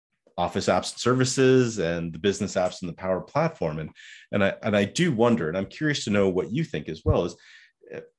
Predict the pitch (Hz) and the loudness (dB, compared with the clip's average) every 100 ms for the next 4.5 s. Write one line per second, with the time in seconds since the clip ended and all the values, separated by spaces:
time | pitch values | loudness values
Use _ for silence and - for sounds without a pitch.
0 | _ _ _ _ _ _ _ 104 117 123 | _ _ _ _ _ _ _ 0 2 2
1 | 104 117 113 - 123 127 117 98 92 107 | 0 0 -2 2 4 6 4 2 0 -6
2 | - 107 110 - 101 92 - 98 92 87 | -2 0 0 -2 -4 -6 -6 -4 -2 -4
3 | - 95 90 - 95 - - 117 110 107 | -10 -8 -6 -6 -6 -12 -6 0 2 2
4 | 101 - 92 85 - | -2 -4 -6 -6 -18